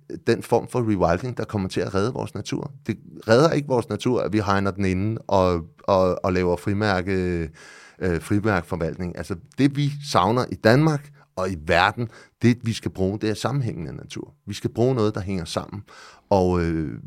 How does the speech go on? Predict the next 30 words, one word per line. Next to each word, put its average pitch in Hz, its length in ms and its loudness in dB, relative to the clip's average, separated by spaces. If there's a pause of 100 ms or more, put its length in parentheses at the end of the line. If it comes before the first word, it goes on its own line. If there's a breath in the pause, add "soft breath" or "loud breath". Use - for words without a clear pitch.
vi 90 60 -6
skal - 160 -2
jo 98 60 4
i 95 60 2
virkeligheden 113 400 0
bruge 101 280 -2
de 104 80 -6
her 85 160 -4
naturnationalparker 85 1120 -4
som 82 320 -6
arnesteder 80 640 -2
for 76 160 -4
natur, 71 440 -6 (320 loud breath)
og 73 120 -8
ikke 85 120 -6
som - 200 -10
frimærker. 80 520 -6 (580 loud breath)
Så 180 220 2 (240)
det 113 100 6
var 107 60 8
jo 107 140 6
det, 139 160 4
som 127 180 0
jeg, 104 420 0
det, 131 120 0 (120)
det 143 80 8
er 147 40 6
sådan 139 240 0
mit 123 240 -4
store 120 340 4